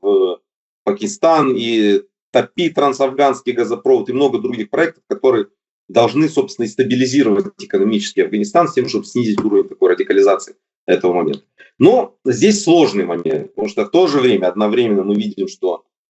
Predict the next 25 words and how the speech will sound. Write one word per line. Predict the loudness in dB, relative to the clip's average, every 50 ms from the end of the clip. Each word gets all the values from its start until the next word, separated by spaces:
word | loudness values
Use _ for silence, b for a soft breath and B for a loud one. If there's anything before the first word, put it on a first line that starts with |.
| _ -10
э, | -8 -6 -6 -6
случаются, | -4 -4 -2 2 2 2 4 2 0 -2 -2 -2 -2 -2
скажем, | -4 -4 -6 -6 -6 -6 -8 -10 -8 -6 -4
обострения | -4 -4 -4 -2 0 0 0 2 2 0 -2
отношений | -4 -6 -10 -8 -8 -6 -6 -4 -4
между | -4 -4 -6 -4 -6 -6
Афганистаном | -4 -4 -6 -6 -6 -4 -2 0 0 0 -2 -4 -8
и | -8
Пакистаном. | -10 -12 -12 -12 -12 -4 -2 -2 0 0 -2 -6
В | -2
частности, | 0 0 0 0 -2 -4 -4 -4 -4 -4 -4 _ _ _ _ _ _ _ _ _ -4
а, | 0 2 2 2 2 2 2
раньше | 2 2 2 0 -4 -8
такой | -10 -6 -4 -2 -2
вопрос | -2 -4 -6 -8 -8
вообще | -8 -6 -2 -2
не | -2 -2
стоял, | -2 0 0 0 0 0 -2
тут | -4 -4 -4
опять | -4 -2 -2 -4 -4 -6
начинаются | -10 -14 -12 -6 -6 -6 -6 -6 -10 -20
дискуссии | -20 _ -20 -10 -8 -6 -6 0 2 2
о |
линии | 2 2 0 -6 -8 -10
Дюранда. | -6 -2 0 2 2 0 -2 -6 -10 -18 -20